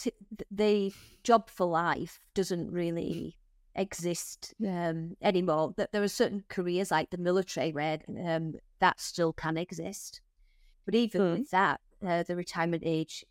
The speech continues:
Speaker 1: um, is such that you have a second career. So it, it
Speaker 2: Yeah.
Speaker 1: doesn't really exist where you have just one, uh, career. You have many different careers throughout a, a, a lifetime, and, and often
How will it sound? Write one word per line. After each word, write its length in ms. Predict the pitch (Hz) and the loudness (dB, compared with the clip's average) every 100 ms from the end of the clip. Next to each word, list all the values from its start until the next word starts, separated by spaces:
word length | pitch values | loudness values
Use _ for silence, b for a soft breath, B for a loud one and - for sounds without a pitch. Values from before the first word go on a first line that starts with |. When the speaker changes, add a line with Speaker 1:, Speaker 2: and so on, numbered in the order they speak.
| _ 185 | _ -2
Speaker 1:
um, 340 | 170 165 165 - | 0 0 -4 -6
is 120 | 180 | -6
such 380 | - 190 - - | -4 -4 -4 0
that 180 | 160 175 | 2 2
you 100 | 165 | 0
have 180 | 165 156 | 0 -2
a 40 | |
second 440 | - 156 - 160 | -8 -10 -8 -8
career. 480 | - 151 165 139 151 - - - _ _ - | -4 0 0 0 -2 -6 -20 -20 _ _ -10
So 300 | - 185 185 | -2 0 2
it, 60 | 190 | 0
it 260 | 180 208 190 | 0 0 0
Speaker 2:
Yeah. 40 | |
Speaker 1:
doesn't 260 | 214 214 190 | 2 2 2
really 280 | 190 170 | 0 2
exist 420 | 160 - 190 - 180 | -2 -2 -4 -2 0
where 100 | 160 | 0
you 160 | 156 | 0
have 280 | 165 156 - | 0 -2 -2
just 300 | - - - | -8 -8 -6
one, 360 | 175 151 156 156 _ - | -4 -2 -2 -6 _ -6
uh, 220 | 185 156 - | -2 0 -2
career. 300 | - 165 160 | -4 0 2
You 140 | 160 | 2
have 240 | 151 151 - | 0 -2 -2
many 480 | 175 175 170 175 165 | -2 2 2 2 0
different 540 | 160 - 156 151 151 b b b _ | -4 -4 -2 -2 -4 b b b _
careers 460 | - 185 175 165 - | -6 -2 0 0 0
throughout 360 | 175 170 165 175 | -2 0 2 0
a, 260 | 165 165 | 0 -2
a, 120 | 190 170 | -4 -4
a 60 | 185 | 2
lifetime, 580 | 156 175 - 151 160 | 4 2 -2 -2 0
and, 200 | 160 160 - - | 0 -4 -8 -4
and 280 | 196 175 175 | -2 -2 -2
often 540 | - 196 185 - 160 | -6 -4 -4 -2 -2